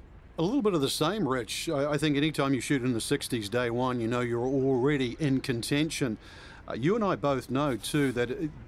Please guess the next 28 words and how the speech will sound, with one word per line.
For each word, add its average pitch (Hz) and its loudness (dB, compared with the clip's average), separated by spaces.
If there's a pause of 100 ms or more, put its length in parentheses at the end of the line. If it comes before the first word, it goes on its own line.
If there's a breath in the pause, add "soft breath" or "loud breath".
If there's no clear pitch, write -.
normally 165 4
the 139 2
winner 143 2
comes 131 0
out 131 2
of 120 -4
the 110 0
last 120 0
couple 131 -4
of 113 -6
groups 139 -2
come 123 0
the 113 0
weekend. 117 0
So 123 0 (420 loud breath)
Friday's 180 2
round 156 2
is 123 -2
even 139 2
more 143 4
important, 147 0
just 151 0
really 160 2
to 135 -4
not 135 2 (140)
do 131 2
any 120 0
damage. 113 -4